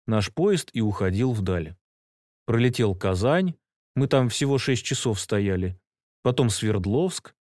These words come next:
и так до Иркутска. Поезд шел дальше, а вот меня и еще два десятка бедолаг ссадили.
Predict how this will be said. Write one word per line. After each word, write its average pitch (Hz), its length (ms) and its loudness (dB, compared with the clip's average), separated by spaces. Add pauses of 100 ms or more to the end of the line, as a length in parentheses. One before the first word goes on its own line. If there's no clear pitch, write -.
(100)
и 120 100 -2
так 220 320 0 (180)
до 120 180 2
Иркутска. 90 760 -2 (800)
Поезд 143 280 2
шел 143 280 0
дальше, 123 600 0 (120)
а 110 120 0
вот 139 180 0
меня 156 340 2
и 120 80 2
еще 110 340 0
два 117 200 2
десятка 104 480 0
бедолаг 104 460 0
ссадили. 90 760 -2